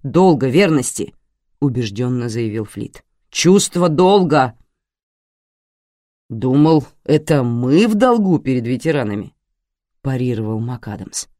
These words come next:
«Ведь обычно это так. Мы вам обязаны за вашу службу».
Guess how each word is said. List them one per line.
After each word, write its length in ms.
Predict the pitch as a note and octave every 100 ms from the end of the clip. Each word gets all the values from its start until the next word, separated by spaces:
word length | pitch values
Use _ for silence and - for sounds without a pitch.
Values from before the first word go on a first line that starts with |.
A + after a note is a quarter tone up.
| _ _ _ _ _ _ _ _ _ _ _ _ _ _ _ _ -
«Ведь 240 | A2 G#2
обычно 360 | C3 C3+ - A#2
это 180 | A2+ A2+
так. 340 | F3 B3 _ _ _ _ _ _ _ _ _ _
Мы 340 | B2+ D3 C4+ C#4
вам 240 | F#3+ A#2+
обязаны 580 | C3+ D3 C#3+ A2+ B2 B2
за 200 | B2 D3+
вашу 260 | C3 - D3
службу». 500 | - C#3 - -